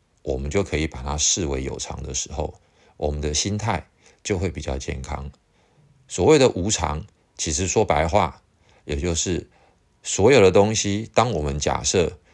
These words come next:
它必然会发生，那么我们就觉得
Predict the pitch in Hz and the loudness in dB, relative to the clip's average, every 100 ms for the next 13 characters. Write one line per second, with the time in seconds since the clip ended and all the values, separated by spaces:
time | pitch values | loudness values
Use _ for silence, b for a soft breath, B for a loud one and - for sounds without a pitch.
0 | - 131 131 - 131 80 76 95 82 78 | -4 -2 -2 0 2 2 2 0 0 0
1 | 76 78 71 71 - _ _ _ _ _ | -2 -2 -6 -8 -12 _ _ _ _ _
2 | _ _ _ _ _ _ _ - 95 82 | _ _ _ _ _ _ _ -2 0 0
3 | 69 - _ _ _ _ - 71 69 82 | -2 -10 _ _ _ _ -4 -2 -2 -4
4 | - 65 65 - - | -4 -4 -4 -6 -10